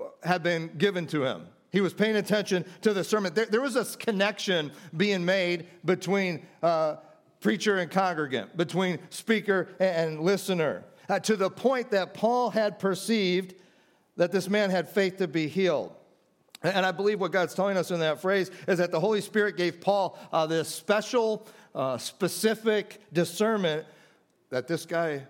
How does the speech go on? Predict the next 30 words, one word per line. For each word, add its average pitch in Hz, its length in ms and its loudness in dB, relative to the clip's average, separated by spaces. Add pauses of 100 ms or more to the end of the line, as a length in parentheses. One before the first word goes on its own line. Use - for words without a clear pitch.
was 131 160 -6
either 123 180 -2
really 131 220 -2
close 185 540 -4
or 131 100 -8
he 135 80 -6
was 123 160 -6
already 135 220 -4
in 117 80 -6
the 110 60 -6
process 120 680 -6 (360)
of 117 220 -6
being 120 280 -4
born 120 340 -4
again. 101 340 -4
He 131 60 -6
was 131 140 -4
about 135 260 -2
to 135 60 -8
give 123 160 -2
his 123 180 -4
life 127 480 -4
to - 100 -2
Jesus 117 460 -6
Christ. - 640 -6
The - 80 -6
Holy 143 160 -2
Spirit 147 220 -4
was 107 160 -10
drawing 127 520 -4